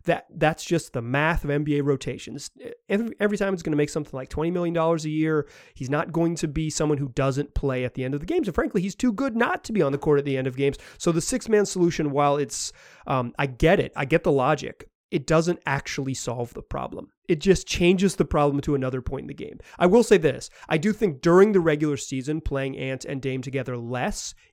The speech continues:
is a viable solution to steal more regular season wins because you might be able to put better defense out on the court for a longer period of time. But when it really matters, when you're playing the best teams and when you're playing the most important minutes, and when you get into the playoffs, those two dudes are gonna have to play, and the,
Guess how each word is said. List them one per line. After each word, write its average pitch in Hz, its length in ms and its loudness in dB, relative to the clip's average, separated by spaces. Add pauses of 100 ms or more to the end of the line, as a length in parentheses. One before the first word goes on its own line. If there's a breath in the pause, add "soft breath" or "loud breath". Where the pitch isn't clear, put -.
(140)
is 180 260 4
a 160 100 6
viable 151 580 2
solution 143 480 -6
to 135 120 -10
steal 147 380 -2
more 147 200 2
regular 127 360 -6
season 127 360 -8
wins 170 360 4 (180 loud breath)
because 143 220 -2
you 147 60 -2
might 147 200 0
be 143 60 0
able 147 80 2
to 135 80 -4
put 123 180 -6
better 135 200 -2
defense 131 380 -8
out 123 140 -8
on 123 80 -8
the 123 60 -12
court 131 240 -8
for 139 100 -10
a 127 60 -6
longer 120 320 -6
period 120 240 -6
of 123 60 -14
time. 127 280 -8 (260 loud breath)
But 160 80 -2
when 185 120 6
it 202 100 2
really 180 240 4
matters, 131 480 -6
when 147 100 -4
you're 139 80 -4
playing 143 280 -2
the 127 40 -6
best 151 360 -2
teams 151 380 -2
and 135 80 -6
when 127 80 -8
you're 123 60 -8
playing 131 220 -4
the 127 60 -6
most 131 200 -6
important 143 380 -4
minutes, 180 320 -2 (220 loud breath)
and 123 80 -8
when 123 80 -8
you 117 60 -10
get 151 100 0
into 170 140 -4
the 165 60 -6
playoffs, 165 460 0 (880)
those 165 220 2
two 208 120 -2
dudes 170 220 -4
are 160 60 -2
gonna 147 160 -4
have 135 140 -4
to 131 100 -6
play, 180 400 4 (220 loud breath)
and 131 200 -4
the, 127 160 -2